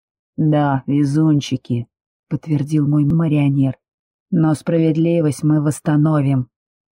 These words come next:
и помотаем нервы местным гурманам».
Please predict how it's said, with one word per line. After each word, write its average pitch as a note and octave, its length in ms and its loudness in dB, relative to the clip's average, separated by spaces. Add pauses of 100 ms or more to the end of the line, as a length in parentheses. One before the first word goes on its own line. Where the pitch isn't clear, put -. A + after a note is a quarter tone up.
(200)
и F3+ 200 0
помотаем E3 1040 0
нервы C#3+ 460 2
местным C#3+ 540 0
гурманам». C3+ 760 0